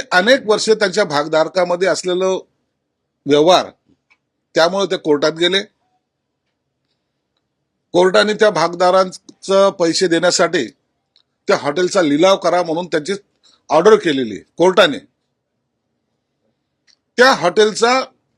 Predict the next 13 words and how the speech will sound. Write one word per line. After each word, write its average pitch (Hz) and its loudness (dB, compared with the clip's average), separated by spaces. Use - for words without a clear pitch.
यापूर्वी 185 0
जवळपास 208 2
सात 208 0
वेळेला 190 0
लिलावाची 180 0
नोटीस 147 -4
काढली 175 0
गेली, 196 -4
सात 202 0
वेळेला 208 0
पब्लिश 185 -2
केलं 208 0
गेलं 220 0